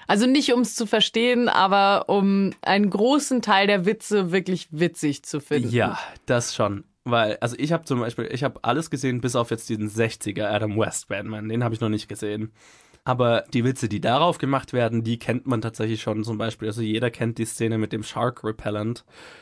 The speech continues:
Speaker 2: äh, mit diesem Anti-Shark-Spray, wo Batman an dieser riesigen Strickleiter hängt und ein Hai, so ein Gummihai, klammert sich an seinen Fuß und der,
Speaker 1: <laughs>
Speaker 2: und der nimmt so ein, so eine Dose raus, auf der Sch-, Anti-Shark-Spray steht und sprüht den Hai damit ein und dann lässt er los.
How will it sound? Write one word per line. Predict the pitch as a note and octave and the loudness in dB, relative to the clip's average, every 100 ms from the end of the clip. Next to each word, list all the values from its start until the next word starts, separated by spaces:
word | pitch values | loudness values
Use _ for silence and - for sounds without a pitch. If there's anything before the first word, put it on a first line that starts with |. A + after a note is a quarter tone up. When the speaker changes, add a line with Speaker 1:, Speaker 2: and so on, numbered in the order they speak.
| - - | -18 -4
Speaker 2:
äh, | A2 | 0
mit | A2 A2 | 0 0
diesem | A2 G#2+ | -4 -4
Anti-Shark-Spray, | A2+ A#2 A#2 - B2 B2+ - - A2+ G#2+ A2 A2 | -4 -4 -4 0 0 0 -8 -6 0 2 2 0
wo | G#2+ | -2
Batman | A2+ A2 A#2+ | -2 -4 -2
an | G#2+ | -2
dieser | A2 A2 | -2 -2
riesigen | A#2 A2+ A2+ A2+ | -2 -2 -2 -4
Strickleiter | - C3+ A#2+ G#2+ A2 | -4 -4 -2 -2 0
hängt | A2+ A#2 A2 | -2 -2 -6
und | - | -8
ein | G3 F#3 - A#2+ | -6 -8 -8 -10
Hai, | F#3+ G3 - | -8 -8 -8
so | - | -4
ein | A2 A#2 | -2 0
Gummihai, | A#2+ A2 G#2+ G#2+ G#2+ | 2 0 0 -4 -6
klammert | - A2+ A2 A2 | -4 -2 -2 -4
sich | A2 | -6
an | A2 | -6
seinen | A2 G#2+ | -6 -4
Fuß | A#2+ G3 | 0 2
und | G3+ | 2
der, | A3 G3 - A3+ - | 0 0 0 -2 -2
Speaker 1:
<laughs> | D#4+ - D#4 | -8 -8 -6
Speaker 2:
und | A2+ | -2
der | A2 | 0
nimmt | G#2+ G#2+ | 2 0
so | - A2 | 0 0
ein, | G#2+ G#2 - - | 0 -2 -4 -6
so | A2 | -4
eine | G#2+ | -2
Dose | G#2+ A2 A2 | 0 0 0
raus, | G#2+ G#2+ | 0 0
auf | G2+ | -2
der | G#2+ G#2 | -2 -2
Sch-, | - - | -4 -4
Anti-Shark-Spray | A#2 A#2 - A2 A2+ - - G#2 | -4 -4 -2 0 0 -4 -4 -4
steht | - G#2+ G#2 | -2 -2 -2
und | G#2 | -4
sprüht | - A#2 A2+ | -6 -4 -2
den | G#2+ | -2
Hai | A2+ | -2
damit | G#2+ G#2+ A2 | -2 -2 -4
ein | A2+ A2 | -4 -6
und | A2 | -6
dann | E3+ | -6
lässt | A2 - | -8 -6
er | |
los. | G#2+ G#2+ | -4 -4